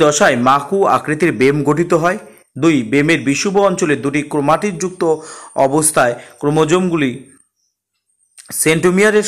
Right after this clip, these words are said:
সাহায্যে ক্রোমোজোমাল তন্তুর সঙ্গে যুক্ত থাকে। তিন, বেমের বিষুব অঞ্চলে ক্রোমোজোমগুলির এইরূপ সজ্জারীতির ফলে মেটাফেজ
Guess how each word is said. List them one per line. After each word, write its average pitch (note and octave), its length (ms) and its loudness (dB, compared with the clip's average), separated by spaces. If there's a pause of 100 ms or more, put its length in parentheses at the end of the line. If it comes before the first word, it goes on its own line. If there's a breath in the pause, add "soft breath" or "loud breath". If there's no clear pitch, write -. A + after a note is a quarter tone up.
সাহায্যে D#3 440 0
ক্রোমোজোমাল D3+ 600 0
তন্তুর C#3+ 420 -2
সঙ্গে D3 260 0
যুক্ত C3+ 280 -4 (120)
থাকে। G#2+ 260 -8 (420 loud breath)
তিন, F3 220 2 (520 loud breath)
বেমের E3+ 340 2
বিষুব D#3 360 -2 (160)
অঞ্চলে F3 320 0 (140)
ক্রোমোজোমগুলির F3 840 0 (260)
এইরূপ E3+ 300 2 (160)
সজ্জারীতির D#3 680 0
ফলে C#3+ 240 0 (440 loud breath)
মেটাফেজ D#3 500 0